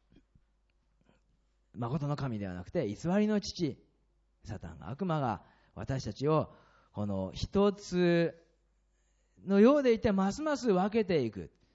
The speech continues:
ことをですね、周到に企んでいます。例えば共通の敵を作って、一つである、一つになること。大体国が戦争を起こすこと、日本もそうでしたね、昔から。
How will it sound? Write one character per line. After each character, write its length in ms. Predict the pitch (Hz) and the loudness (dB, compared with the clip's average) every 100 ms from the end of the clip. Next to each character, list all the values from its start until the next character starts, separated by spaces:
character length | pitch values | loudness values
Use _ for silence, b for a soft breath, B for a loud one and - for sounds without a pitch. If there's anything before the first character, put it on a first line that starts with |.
| _ _ _ _ _ - | _ _ _ _ _ -14
こ 100 | 95 | -10
と 160 | 95 | -8
を 80 | 73 | -8
で 100 | 73 | -12
す 40 | 76 | -14
ね、 80 | |
周 180 | 80 113 | -10 -8
到 240 | 104 104 92 | -6 -6 -6
に 100 | 87 | -8
企 320 | 95 104 95 | -8 -6 -6
ん 40 | |
で 80 | 78 | -8
い 40 | |
ま 120 | - - | -18 -20
す。 100 | _ b b b 202 | _ b b b -2
例 120 | 226 | 0
え 20 | |
ば 100 | 127 | -2
共 280 | - 254 294 | -2 -2 -2
通 200 | 277 277 | -4 -4
の 140 | 277 | -2
敵 260 | 247 240 247 | -2 -2 -2
を 100 | 240 | -4
作 220 | - 254 | -6 -10
っ 20 | |
て、 420 | 196 220 220 - - b b | -4 2 4 2 -4 b b
一 240 | - - 175 | -10 -4 -4
つ 140 | 127 | -2
で 220 | 107 82 - _ _ _ - | -6 -6 -12 _ _ _ -16
あ 140 | - | -16
る、 60 | - | -12
一 180 | - 127 | -10 -8
つ 80 | |
に 100 | 98 | -8
な 100 | 104 95 | -10 -10
る 60 | |
こ 100 | 73 | -12
と。 100 | - - - B | -20 -20 -20 B
大 140 | 180 185 | -6 -2
体 120 | 180 | -2
国 220 | 175 180 | -2 -2
が 140 | 180 170 | -2 -2
戦 160 | 175 | -2
争 280 | 170 170 147 | 0 2 2
を 40 | |
起 60 | 139 | 2
こ 100 | 123 | -2
す 180 | 104 80 - | -6 -10 -12
こ 100 | 90 | -14
と、 100 | 90 | -10
日 120 | 101 | -6
本 160 | 127 190 | -4 -4
も 80 | 135 | -4
そ 100 | 120 | -4
う 60 | |
で 80 | 87 | -6
し 20 | |
た 80 | 143 | -6
ね、 120 | 175 | -6
昔 260 | 117 90 - | -8 -10 -16
か 100 | 76 | -18
ら。 140 | 73 | -20